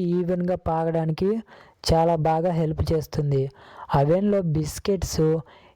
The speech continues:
ఎడ్జ్కి ఎక్కువ హీట్ అయితే పడుతుంది. zigzag ఉండటం వల్ల హీట్ అనేది అన్ని వైపులా ఈవెన్గా పాగుతుంది.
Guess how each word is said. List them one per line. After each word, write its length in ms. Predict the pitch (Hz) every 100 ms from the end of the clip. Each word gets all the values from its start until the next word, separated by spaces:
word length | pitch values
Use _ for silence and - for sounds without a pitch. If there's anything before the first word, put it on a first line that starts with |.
| - 147
ఎడ్జ్కి 400 | 147 151 202 196 170
ఎక్కువ 280 | 156 - 190 156
హీట్ 260 | 160 190 190
అయితే 160 | 185 190 165
పడుతుంది. 420 | 156 160 156 139 143 - _ _ 143
zigzag 460 | 147 147 160 202 196 165
ఉండటం 340 | 151 160 180 196 185
వల్ల 220 | 175 165 151 156 160 _ _ _ _ _ _ _ _ _ _ _ _ -
హీట్ 280 | 156 185 196
అనేది 300 | 190 190 185 175 165
అన్ని 220 | 170 175 170
వైపులా 460 | 175 170 180 160 151 156 - _ _ _ _ 151
ఈవెన్గా 400 | 175 185 185 190 190
పాగుతుంది. 600 | 170 160 160 160 147 143